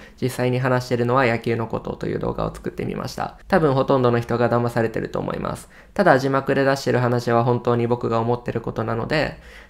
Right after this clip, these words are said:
騙された人のコメントも真面目に読む予定です。本当は言語の話をしてないのに気づいた人も、気づかなかった人を笑ったりはしないようにお願いします。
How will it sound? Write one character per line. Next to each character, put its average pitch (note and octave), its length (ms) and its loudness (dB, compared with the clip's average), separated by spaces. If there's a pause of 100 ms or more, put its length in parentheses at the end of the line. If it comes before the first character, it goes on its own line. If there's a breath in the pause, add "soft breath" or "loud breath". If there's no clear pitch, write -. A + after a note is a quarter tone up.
騙 C3 160 0
さ C#3+ 120 0
れ B2+ 100 2
た A#2+ 100 0
人 A#2+ 160 -2
の A#2 120 0
コ A#2 120 0
メ A#2+ 100 2
ン A#2 60 -4
ト A#2+ 100 -2
も A#2 140 0
真 A2+ 240 -2
面 A2+ 140 -2
目 A2+ 60 -4
に A2+ 60 -2
読 A2+ 140 -2
む C3 60 -4
予 - 80 -4
定 - 160 -6
で - 160 -6
す。 - 180 -18 (120)
本 E3 180 0
当 E3+ 100 4
は E3 140 4
言 E3+ 160 2
語 D3+ 120 4
の C3 80 2
話 B2+ 360 2
を B2 60 4
し A#2+ 100 -6
て B2 80 0
な B2 100 4
い B2 60 4
の A#2+ 80 4
に A#2+ 140 0
気 B2 100 -2
づ A#2+ 100 0
い A2+ 80 0
た A#2 100 0
人 B2 220 -4
も、 C3 280 4
気 - 120 -4
づ C3+ 80 -6
か D3+ 140 0
な C3+ 80 2
か B2+ 80 0
っ - 100 -2
た A#2+ 80 -6
人 A#2 260 -2
を A#2 40 2
笑 A#2+ 200 4
っ - 40 -14
た C3 100 0
り A#2 140 2
は A2+ 100 0
し A#2+ 140 -6
な A2+ 100 0
い A#2 60 -2
よ A#2 100 2
う A#2 40 0
に A2+ 120 -4
お A2+ 80 -2
願 - 180 -4
い A#2 40 -4
し - 100 -12
ま F#2 160 -4
す。 - 180 -16